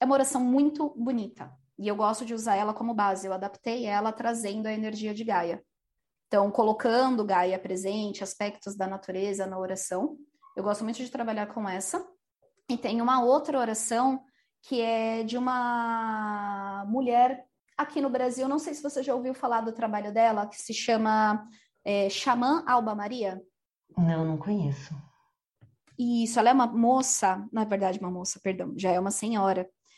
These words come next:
Speaker 1: Ela trabalha com o xamanismo, mas principalmente ela fundou um ramo do xamanismo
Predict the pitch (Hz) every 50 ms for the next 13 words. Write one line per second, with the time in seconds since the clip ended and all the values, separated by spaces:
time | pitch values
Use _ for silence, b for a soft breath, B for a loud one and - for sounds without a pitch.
0 | b b _ - 202 214 214 214 254 226 220 214 220 220 226 226 233 233 - 240
1 | 240 240 - - - 269 285 330 320 285 254 240 240 254 262 330 - - - _
2 | _ _ _ _ _ _ _ 240 240 247 254 262 269 - - _ - 294 302 370
3 | 440 - - 440 427 - 359 311 277 269 247 226 233 247 262 285 311 320 302 -
4 | - - 262 233 220 208 190 - - 220 220 226 226 - - 294 285 277 269 247
5 | 240 247 254 277 277 254 240 247 247 262 247 254 285 302 294 233 247 247 - -
6 | 240 220 214 208 208 226 262 285 277 247 233 208 202 196 196